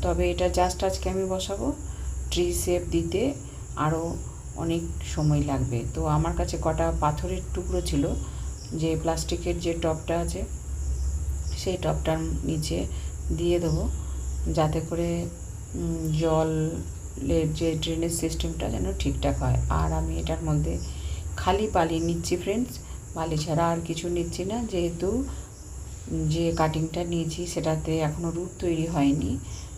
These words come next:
সেই জন্য আমি এখানে মাটি দেব না। এটাকে আমি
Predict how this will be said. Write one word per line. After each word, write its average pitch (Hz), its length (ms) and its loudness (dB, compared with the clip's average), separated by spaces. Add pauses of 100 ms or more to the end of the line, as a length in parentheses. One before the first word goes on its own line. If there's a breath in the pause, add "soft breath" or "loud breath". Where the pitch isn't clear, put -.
(100)
সেই 170 200 2
জন্য 175 260 0
আমি 170 240 0
এখানে 165 260 0
মাটি 156 340 0
দেব 156 220 2
না। 165 220 -2 (480 loud breath)
এটাকে 160 480 -2
আমি 160 400 -2